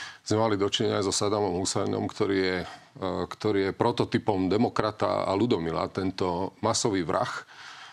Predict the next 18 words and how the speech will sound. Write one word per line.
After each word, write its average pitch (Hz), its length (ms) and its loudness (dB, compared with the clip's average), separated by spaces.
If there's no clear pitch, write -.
použil 110 400 2
chemické 98 400 -2
zbranie 95 320 0
voči 85 160 -4
vlastným 87 480 0
obyvateľom, 95 640 -2
rozputal 90 480 -2
niekoľko 87 400 -2
vojen, 101 560 0
napadol, 87 640 -2
eh, 85 480 -4
Kuvajt. 101 560 0
A - 80 2
úplne 135 240 2
absurdné 90 800 0
je 90 80 0
používať 107 560 0
tento 98 560 -2